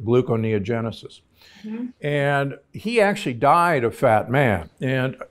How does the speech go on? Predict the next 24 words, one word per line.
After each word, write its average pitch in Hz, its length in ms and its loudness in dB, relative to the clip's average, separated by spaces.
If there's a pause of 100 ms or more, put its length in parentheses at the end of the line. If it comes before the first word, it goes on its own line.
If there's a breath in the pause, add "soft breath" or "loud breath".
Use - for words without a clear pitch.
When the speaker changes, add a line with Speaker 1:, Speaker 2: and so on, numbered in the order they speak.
(220)
Speaker 1:
so - 320 2
many 220 240 2
people 147 520 2
in 120 140 2
the 113 60 2
ketogenic 151 840 -2
community, 95 600 -6 (720 soft breath)
uh, 120 600 4 (360)
don't 165 340 4
know 110 760 2
that 110 360 0
protein 123 720 -2
will 107 200 -2
turn 98 340 -6
into 90 260 -8
sugar. - 540 -6 (120)
So 127 440 0 (260 loud breath)
to - 80 -8
get 143 160 0
back 156 240 2
to 170 80 -4
your 208 140 4
question, 120 640 0
I, 175 400 2